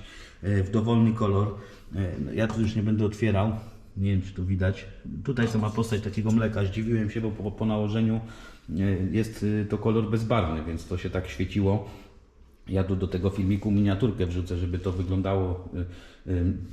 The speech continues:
żeby pokazać wam, jak to mniej więcej wygląda. No to wygląda tak, jakby się zmywaczem wszystko zmyło i przy-, i przetarło.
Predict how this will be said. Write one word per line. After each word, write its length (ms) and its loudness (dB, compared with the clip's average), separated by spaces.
żeby 280 2
pokazać 420 0
wam, 180 0
jak 140 -2
to 80 0
mniej 160 2
więcej 260 -2
wygląda. 440 0
No 120 0
to 120 0
wygląda 340 2
tak, 160 -2
jakby 180 2
się 120 0
zmywaczem 440 0
wszystko 340 -6
zmyło 380 0
i 120 0
przy-, 200 -8
i 60 -4
przetarło. 480 -6